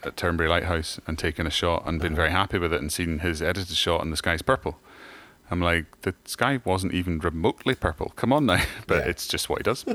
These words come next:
Speaker 1: It's just, that's just his thing. It's almost like a signature now. Um,
Speaker 2: Yeah.
Speaker 1: so I, th-, I, yeah, I, I think I, I'm, I'm being a little bit controversial for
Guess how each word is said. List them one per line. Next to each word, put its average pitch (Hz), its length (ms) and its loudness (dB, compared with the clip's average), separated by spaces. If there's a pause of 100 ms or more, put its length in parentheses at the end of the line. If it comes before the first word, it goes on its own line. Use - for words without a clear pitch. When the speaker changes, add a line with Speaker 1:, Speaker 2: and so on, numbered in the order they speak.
(100)
Speaker 1:
It's 143 160 -8
just, - 220 -6
that's - 200 -4
just - 180 -8
his 92 180 -6
thing. 117 180 4
It's 107 120 2
almost 139 260 6
like 95 100 0
a 90 60 -4
signature - 500 -2
now. 82 160 0 (680)
Um, 87 340 0
Speaker 2:
Yeah. 82 140 0 (200)
Speaker 1:
so 78 360 -8 (420)
I, 123 140 6
th-, 107 120 2
I, 117 160 4 (120)
yeah, 76 100 4
I, 85 180 2 (120)
I 78 80 0
think 92 260 0 (180)
I, 82 120 -2
I'm, 87 160 0
I'm 78 240 -4 (840)
being 87 220 4
a 78 60 4
little 76 200 2
bit - 160 0
controversial 78 600 0
for 76 320 -4